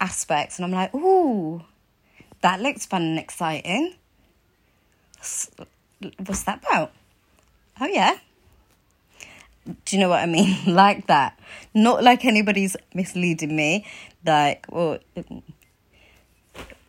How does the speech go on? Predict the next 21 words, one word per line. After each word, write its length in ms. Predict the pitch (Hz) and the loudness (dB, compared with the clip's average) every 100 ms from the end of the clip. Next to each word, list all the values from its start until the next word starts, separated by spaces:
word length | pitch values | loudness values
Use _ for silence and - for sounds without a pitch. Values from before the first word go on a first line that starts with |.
| _ | _
people 300 | 208 202 185 | -2 0 2
are 100 | 165 | 2
misleading, 680 | 165 151 202 208 135 160 175 | 2 -2 2 2 2 -2 0
but 580 | 160 143 165 - - - - - - _ _ _ - | 2 2 2 -2 -12 -14 -14 -20 -20 _ _ _ -4
I 100 | 175 | -4
wasn't 380 | 165 165 - - _ - | -2 -6 -8 -12 _ -2
meaning 340 | 175 151 147 | 0 0 -4
that 160 | 139 - | -6 -6
right 200 | 139 131 | -8 -6
then. 280 | 131 180 - 196 - | -8 -10 -10 -12 2
Um, 600 | 190 185 175 165 165 185 - - - - - - - - - - - - - - - - - - - - | 6 6 4 0 -4 -8 -12 -20 -20 -20 -20 -20 -20 -20 -20 -20 -16 -12 -10 -10 -12 -14 -14 -16 -12 0
but 100 | 190 | 0
I 40 | |
definitely 560 | 196 220 214 208 185 208 | 4 2 2 -4 -2 -4
feel 600 | - 214 208 185 180 - | -2 2 4 4 2 0
more 520 | 196 185 175 170 - | 2 4 4 2 0
clearer 580 | - - 190 165 156 139 | -6 0 2 2 2 0
and 240 | 165 175 180 | -4 -2 0
more 280 | 190 185 185 | 2 2 2
assertive 580 | - 226 214 202 202 | 0 4 4 2 -2
that 280 | 196 170 - | 2 2 0